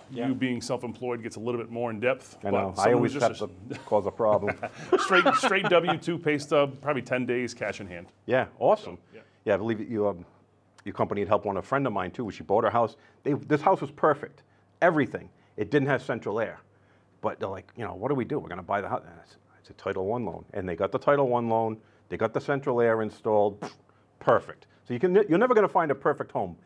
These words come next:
Speaker 1: but you can make it your perfect home. So who's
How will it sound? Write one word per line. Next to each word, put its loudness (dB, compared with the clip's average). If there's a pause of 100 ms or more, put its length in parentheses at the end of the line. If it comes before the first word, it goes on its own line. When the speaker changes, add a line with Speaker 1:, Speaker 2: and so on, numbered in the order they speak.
(180)
Speaker 1:
but -8
you -8
can -6
make -2
it -12
your -20
perfect -8
home. -10 (520)
So 4 (420)
who's 6